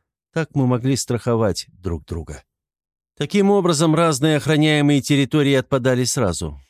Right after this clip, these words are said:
Да у нас и не было туда доступа.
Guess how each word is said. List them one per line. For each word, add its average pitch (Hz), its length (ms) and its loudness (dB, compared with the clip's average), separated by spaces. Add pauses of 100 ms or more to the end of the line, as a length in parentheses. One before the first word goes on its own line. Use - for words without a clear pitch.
(280)
Да 131 160 -2
у 80 80 -2
нас - 280 -2
и 143 60 0
не 151 180 2
было 127 260 2
туда 113 360 0
доступа. - 680 -4